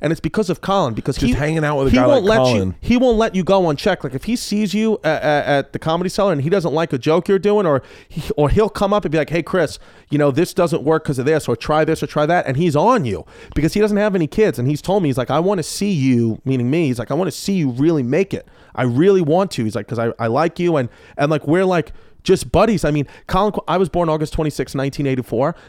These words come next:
Speaker 1: Colin Quinn started comedy July twenty-sixth, nineteen eighty-four. So Colin Quinn started comedy a month before I was born. So he's been doing comedy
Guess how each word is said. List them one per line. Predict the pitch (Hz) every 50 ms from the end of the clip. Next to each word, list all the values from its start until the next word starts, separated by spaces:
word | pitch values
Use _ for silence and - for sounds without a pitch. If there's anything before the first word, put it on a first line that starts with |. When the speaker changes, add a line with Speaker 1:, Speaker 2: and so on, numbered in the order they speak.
| - -
Speaker 1:
Colin | - - 160 185 208 208
Quinn | - - 202 185 175
started | - - - - 170 180 170 165 143 -
comedy | - - 190 208 208 165 139 123 113
July | 110 - 190 170 139 147 170
twenty-sixth, | 165 - - 147 135 123 110 - - 110 - -
nineteen | 120 110 113 110 - 131 117
eighty-four. | 110 104 107 - - - 101 90 - - - - - -
So | - - 147
Colin | - 175 196 214 214
Quinn | - - 226 208
started | - - 202 180 185 160 -
comedy | - 165 170 175 165 147 139 131
a | 123 127
month | 127 131 147 170 175 -
before | - 160 - - - 156 151
I | 139
was | 117 113 98
born. | 104 120 147 139 113 101 -
So | - 127
he's | - 190 220 190
been | - 240
doing | 220 202 208 196 -
comedy | - 160 165 175 170 160 127 123 117